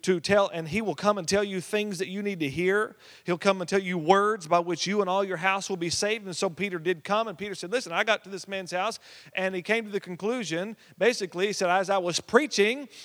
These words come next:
the Holy Spirit fell on all them, just like he did on us in the beginning, because they heard them speak in other tongues." And then he said, "God then, because he made no distinction between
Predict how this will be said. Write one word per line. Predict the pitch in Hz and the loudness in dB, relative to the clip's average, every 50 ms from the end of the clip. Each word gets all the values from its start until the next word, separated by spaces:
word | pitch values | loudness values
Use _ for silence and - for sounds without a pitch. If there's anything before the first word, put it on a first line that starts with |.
| - - | -4 0
the | 190 | 2
Holy | 180 202 208 190 | 2 4 4 2
Spirit | 165 - - 247 262 302 277 196 | 0 -2 -2 0 0 0 0 0
fell | - 226 220 208 | 0 0 2 2
on | 202 190 | 0 -2
all | 185 180 180 180 | 0 0 0 0
them, | 165 190 208 202 | 0 -2 -2 -2
just | 160 214 190 202 | -2 -2 0 0
like | 202 180 180 | 0 -2 -2
he | 202 | 0
did | 190 208 202 196 | 2 2 4 4
on | 185 185 185 | 2 2 2
us | 185 175 - | 2 0 0
in | 170 160 | -6 -8
the | 160 | -6
beginning, | 151 160 226 262 247 208 208 214 185 175 - - | -2 0 0 0 0 -2 -4 -6 -10 -14 -16 -12
because | 151 156 - 196 170 143 | -8 -2 0 0 2 2
they | 170 160 | 2 2
heard | 151 190 208 196 | 2 2 0 -2
them | 175 165 156 | -2 -6 -10
speak | - - 208 202 170 190 | -10 -10 -10 -8 -6 -2
in | 185 | -2
other | 180 175 170 | -2 -2 -2
tongues." | - 226 262 294 269 190 - - - - - - | 0 0 2 2 0 -2 -8 -16 -18 -18 -8 -4
And | 190 190 | -2 -2
then | 214 233 | 0 0
he | 247 226 | -2 -2
said, | - - 220 214 214 208 170 - - - - - | 0 2 4 4 2 2 -2 -6 -20 -16 -4 2
"God | 214 233 269 302 311 277 214 185 | 4 4 4 4 2 0 0 0
then, | 196 185 175 180 196 214 247 269 220 - _ _ _ _ - | 2 4 4 4 4 2 0 -4 -8 -14 _ _ _ _ -6
because | 175 208 - 208 233 277 285 202 - | -6 -4 2 2 2 4 2 0 -2
he | 240 | -4
made | 233 226 214 208 | -2 -2 -2 0
no | 196 208 254 302 | 4 4 4 4
distinction | 294 285 220 - - 339 359 - - 262 220 | 4 0 -2 0 2 2 2 2 0 0 -2
between | 220 - - 240 247 240 233 | -2 -2 -2 -4 -4 -4 -6